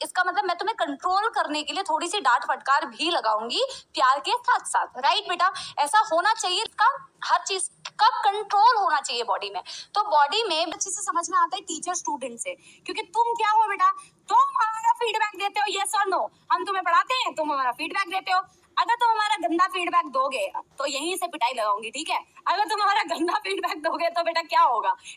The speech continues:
Teacher का negative feedback मतलब teacher will stop teaching you, है ना? Teacher क्या करेगा? स्टूडेंट को पढ़ाना बंद कर देगा। भाई, Student ने हमें minus दे दिया है, मतलब minus मतलब बेटा क्या? Negative।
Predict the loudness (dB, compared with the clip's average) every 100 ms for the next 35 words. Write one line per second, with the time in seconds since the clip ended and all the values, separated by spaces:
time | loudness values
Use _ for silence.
0 | -8 -4 -2 -2 -2 -4 -4 -6 -2 0
1 | 0 -2 -4 -4 -6 -2 -2 -2 -6 2
2 | 2 2 -4 -6 -8 -10 -12 -12 _ _
3 | -2 0 0 -6 _ -4 -2 0 0 0
4 | 0 0 -2 -2 -2 -2 0 2 2 2
5 | 0 -2 -2 0 0 0 -2 -2 -2 -2
6 | 0 0 2 2 2 -2 -4 -4 -2 0
7 | -2 -2 -2 -2 0 -2 -2 -2 -2 -2
8 | -4 -4 -2 -4 -4 -6 -6